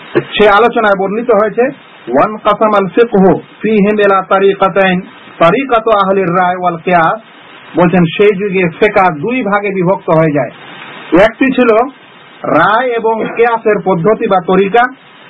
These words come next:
আর অপরটি ছিল, আর সেই পদ্ধতিটি ছিল ইরাকবাসীদের, যারা রায় এবং কিয়াসের মাধ্যমে ফিকহ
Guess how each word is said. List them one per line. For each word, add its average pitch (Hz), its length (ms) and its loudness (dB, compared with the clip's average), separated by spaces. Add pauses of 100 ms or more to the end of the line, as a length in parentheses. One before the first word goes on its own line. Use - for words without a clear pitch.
(120)
আর 160 140 2 (100)
অপরটি 233 380 0
ছিল, 220 260 2 (960)
আর 202 280 4
সেই 240 400 -2
পদ্ধতিটি 240 520 0
ছিল 220 280 2
ইরাকবাসীদের, 156 640 -2 (300)
যারা 160 200 4
রায় 233 300 2
এবং 220 220 -4 (100)
কিয়াসের 214 420 2
মাধ্যমে 196 460 0 (640)
ফিকহ 220 340 2